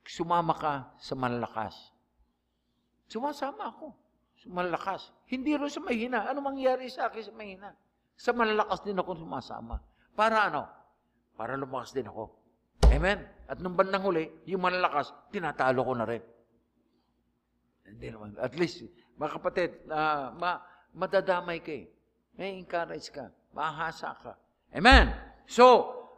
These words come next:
yun po, mga, how can we be closer to God? Paano tayo maging isang tupang hindi ligaw? Amen? Go to the place nearest to the heart of God, which is the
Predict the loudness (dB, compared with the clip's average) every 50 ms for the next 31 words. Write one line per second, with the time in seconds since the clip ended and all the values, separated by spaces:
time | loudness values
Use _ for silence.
0 | -6 2 2 2 6 8 8 8 10 8 8 8 8 10 10 10 8 10 8 6
1 | 6 6 6 0 0 0 -2 -2 0 2 6 8 8 8 8 6 2 0 2 0
2 | 2 6 8 8 10 8 6 4 0 -4 -14 -20 -20 -20 _ _ _ _ _ _
3 | _ _ _ _ _ _ _ 0 0 2 0 4 8 8 10 12 12 10 10 8
4 | 4 0 0 0 -2 -2 -2 -4 -2 2 2 2 2 0 -6 -10 -12 -18 _ _
5 | _ _ _ _ _ _ _ _ 4 6 6 8 8 8 8 8 2 2 4 4
6 | 4 4 6 10 12 12 12 12 12 8 4 2 -4 -10 -12 -16 -20 -20 -20 _
7 | _ -20 -20 -20 -20 -20 -20 -12 -6 4 10 12 12 12 12 8 4 -4 -8 -8
8 | -10 -10 -12 -14 -18 -20 -20 -20 -20 _ _ _ _ -18 -6 4 10 12 12 12
9 | 12 12 10 8 6 6 6 8 6 6 8 8 8 6 6 6 4 2 2 0
10 | 2 4 4 6 4 4 2 2 0 2 2 2 2 4 4 4 4 2 -2 2
11 | 6 8 8 10 8 6 4 -2 -10 -16 -18 -10 -6 -6 -6 -4 -6 -6 -8 -8
12 | -4 -2 0 0 0 0